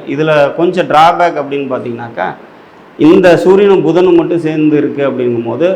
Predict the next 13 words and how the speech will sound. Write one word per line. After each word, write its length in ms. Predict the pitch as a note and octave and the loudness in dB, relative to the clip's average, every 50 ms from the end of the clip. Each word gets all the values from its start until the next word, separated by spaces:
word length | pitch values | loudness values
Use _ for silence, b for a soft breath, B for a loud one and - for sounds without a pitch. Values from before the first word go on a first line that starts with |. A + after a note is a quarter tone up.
| - - - - - - - | -4 -8 -12 -18 -20 -20 -6
குடும்ப 260 | - E3+ G3 G#3 G3 F#3 | -2 0 0 2 2 2
வாழ்க்கையில 420 | F3 E3 D3+ C#3+ C#3 D3 D#3 F3 E3 | 2 2 2 0 -2 -2 -4 -4 -2
கொஞ்சம் 460 | - E3 F3+ F#3 - - F#3 D3+ B2+ A2 G#2 G2+ G2 - - - - - - - - | 0 0 0 0 -2 -2 -4 -4 -4 -4 -6 -8 -10 -14 -16 -20 -20 -20 -20 -12 -8
மிஸ் 200 | B2+ B2+ - E3 | -8 -4 -2 -2
அண்டர்ஸ்டாண்டிங்ஸ் 680 | D3+ C#3+ C3+ - - C3+ A#2 A2+ A2+ A2+ A2+ A2+ - F3 | 0 0 -2 -2 -2 -4 -2 -2 -2 -4 -6 -4 -4 -2
இருக்குது 420 | C3 A#2+ A#2+ - - B2 A2+ A2 A2 | -2 -2 -2 -4 -6 -8 -6 -4 -4
அப்படிங்கிற 380 | A2+ A2 G#2+ A2 A2 G#2+ G#2+ G#2+ | -4 -6 -6 -8 -10 -10 -12 -12
மாதிரியான 320 | G#2+ G#2+ G#2+ A2+ A2+ A2 | -14 -12 -12 -10 -10 -10
விஷயம். 260 | A2 A2 G#2+ A2 D#3+ F#3+ - B B B B B - A#2+ | -10 -12 -16 -16 -18 -18 -20 B B B B B -4 -4
மத்தபடி 360 | C3 C#3+ - F#3 E3 F3 F#3 | -4 -2 0 0 0 0 2
இந்த 180 | F#3 E3 D3+ A#2+ | 2 2 2 2
கிராஸ்பிங் 600 | A2 A#2+ C3 C#3 D3+ E3+ - - F3 D#3+ C#3+ A#2+ | 2 2 2 2 2 0 -2 -2 -2 0 0 0
பவர், 360 | B2+ A#2+ A#2 A2+ G#2+ G#2+ | 0 0 0 0 -2 -2